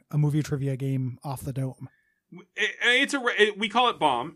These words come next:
Speaker 2: Uh, it's a game that I was taught in college and have annoyed every person I've been in a relationship with since, like, both romantic and just friendship wise.
Speaker 1: But
Speaker 2: Uh,
Speaker 1: not me.
Speaker 2: but not you, 'cause I knew you wouldn't, you wouldn't, you wouldn't enjoy it.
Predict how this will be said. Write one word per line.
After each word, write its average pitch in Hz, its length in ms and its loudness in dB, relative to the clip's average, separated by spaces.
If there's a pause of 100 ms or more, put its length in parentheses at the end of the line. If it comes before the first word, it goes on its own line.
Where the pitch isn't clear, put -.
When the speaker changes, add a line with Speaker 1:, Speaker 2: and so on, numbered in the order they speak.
Speaker 2:
Uh, 143 440 -2
it's 139 180 -6
a - 40 -6
game 160 280 2
that 156 120 -2
I 139 60 2
was 135 140 -4
taught 156 260 0
in 139 140 -8
college 123 720 -4
and 117 140 -6
have 120 140 -6
annoyed 127 480 -2
every 123 220 -6
person 131 340 -6
I've 113 100 -8
been 120 100 -10
in 113 60 -10
a 110 40 -12
relationship 104 600 -12
with 98 180 -12
since, 90 400 -16
like, 92 180 -14 (160)
both 104 360 -6 (300)
romantic 107 520 -4
and 104 200 -4
just 98 200 -10 (120)
friendship - 520 -10 (120)
wise. 82 420 -14 (540)
Speaker 1:
But 165 120 0
Speaker 2:
Uh, 139 100 -2
Speaker 1:
not 135 80 -6
me. 277 220 2 (200)
Speaker 2:
but 190 140 -4
not 240 200 2
you, 302 160 0
'cause 180 220 0
I 170 100 0
knew 180 100 2
you 180 140 -2
wouldn't, 180 180 -4
you 165 80 -4
wouldn't, 175 260 -4 (220)
you 165 120 -12
wouldn't 214 300 -4
enjoy 196 260 -6
it. 175 160 -14